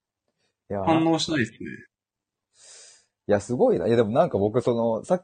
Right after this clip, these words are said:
Speaker 1: きちょっと言われて覚えてるのが、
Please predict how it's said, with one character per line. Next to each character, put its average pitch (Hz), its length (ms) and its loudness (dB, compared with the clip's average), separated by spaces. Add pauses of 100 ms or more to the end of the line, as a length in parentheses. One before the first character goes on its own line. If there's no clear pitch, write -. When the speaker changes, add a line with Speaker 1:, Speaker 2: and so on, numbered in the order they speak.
Speaker 1:
き 104 160 -2
ち 92 60 -6
ょ 110 40 -4
っ - 40 -6
と 98 60 -4
言 98 60 0
わ 113 120 6
れ 117 120 0 (360)
て 113 300 4
覚 113 240 2
え 104 40 0
て 95 100 -6
る 85 60 -6
の 80 160 -12
が、 87 380 0